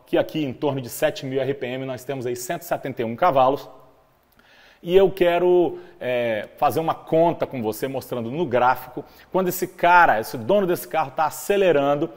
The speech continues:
e ele tá trocando de marchas, e ele tá super feliz, porque afinal agora ele tem um carro com muito mais cavalaria, cento e setenta cavalos, e quando ele ouviu e viu no gráfico que o carro dele tem cento e setenta cavalos, sabe o que que geralmente acontece?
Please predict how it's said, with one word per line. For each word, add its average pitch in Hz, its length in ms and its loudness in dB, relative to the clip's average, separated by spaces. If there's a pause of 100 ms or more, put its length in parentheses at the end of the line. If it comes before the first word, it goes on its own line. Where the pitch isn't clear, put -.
(320)
e 165 60 0
ele 180 100 4
tá 175 140 4
trocando 220 800 4
de 190 100 2
marchas, 151 560 -2 (200)
e 190 100 0
ele 220 100 4
tá 214 140 0
super 214 400 0
feliz, 170 380 0
porque - 240 -6
afinal 165 320 -2
agora 160 260 0
ele 147 100 -2
tem 170 140 -8
um 156 80 -8
carro 147 240 0
com - 80 -10
muito 160 240 -6
mais 151 160 -6
cavalaria, 135 500 -2
cento 214 360 -2
e - 20 -12
setenta 160 400 -4
cavalos, 156 480 2 (260)
e - 80 -6
quando 262 220 2
ele 247 140 2
ouviu 175 440 4 (160)
e 175 120 -2
viu 196 320 0
no 180 100 2
gráfico 151 400 0
que 160 80 -4
o 147 60 -4
carro 151 240 -2
dele 151 180 -4
tem 147 160 -8
cento 220 280 -4
e - 20 -14
setenta 156 340 -4
cavalos, 139 480 -2 (220)
sabe - 160 -2
o - 20 -14
que 214 160 -6
que 175 60 -2
geralmente 156 340 0
acontece? 139 580 -4